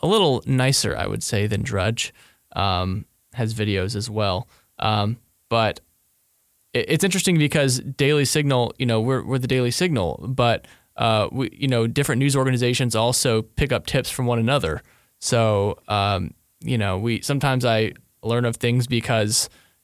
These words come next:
Rachel is doing a report on it, and I didn't know about it until then.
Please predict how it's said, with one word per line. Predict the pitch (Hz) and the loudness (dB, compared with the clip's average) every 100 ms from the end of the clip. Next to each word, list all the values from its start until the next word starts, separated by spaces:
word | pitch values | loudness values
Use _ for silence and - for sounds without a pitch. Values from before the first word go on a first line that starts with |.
| - | -10
Rachel | - 127 180 - 117 127 165 - | -2 0 2 2 2 2 -2 0
is | 135 | 2
doing | 127 131 135 | 4 2 4
a | 123 | 2
report | 120 123 - 208 135 | 2 0 2 2 4
on | 82 92 | 2 -2
it, | 82 | -2
and | - 123 | -2 0
I | |
didn't | 127 139 113 | 2 2 2
know | 143 135 | 2 2
about | 110 101 104 | 2 0 0
it | |
until | 104 107 123 120 | -2 -2 -2 0
then. | 135 107 98 | 0 0 -2